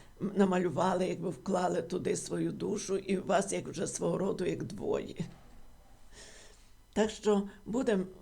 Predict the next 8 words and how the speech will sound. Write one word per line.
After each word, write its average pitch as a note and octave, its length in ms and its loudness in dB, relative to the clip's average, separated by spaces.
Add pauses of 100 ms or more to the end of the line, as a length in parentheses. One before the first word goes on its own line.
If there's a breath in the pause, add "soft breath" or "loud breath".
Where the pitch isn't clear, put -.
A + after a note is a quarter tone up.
е, C#3 260 0
старатися, G3+ 720 0
як F3+ 180 -2
кажуть, D#3 380 -2 (300 loud breath)
працювати, F3+ 720 2
розробляти F3 840 0
нові F3+ 380 2
версії, E3 720 -2